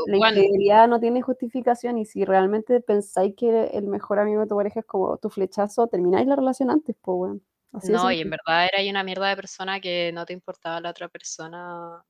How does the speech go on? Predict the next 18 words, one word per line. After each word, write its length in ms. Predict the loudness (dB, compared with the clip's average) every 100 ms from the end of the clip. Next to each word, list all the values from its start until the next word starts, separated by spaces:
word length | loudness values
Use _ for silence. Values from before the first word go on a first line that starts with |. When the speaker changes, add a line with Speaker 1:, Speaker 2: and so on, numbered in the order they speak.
| _
Speaker 2:
cuando 240 | -18 -14 -14
lo 60 |
hiciste, 400 | -16 -18 -20 -20
¿cachai? 340 | -20 -20 -20 -20
Speaker 1:
O 180 | _ -4
sea, 40 |
estamos 240 | 2 6 8
hablando 320 | 8 6 0
como 220 | 0 2
desde, 760 | 0 0 -2 -2 -2 -4 -6 -6
desde 320 | -4 -2 -2
que, 140 | -2 -2 -10 _ _ -6
desde 240 | -4 0
el 280 | -2 -2 4
ya 160 | 6 6
se 100 | 2
estaban 340 | 2 2 4
engañando. 480 | 0 -2 -2 -2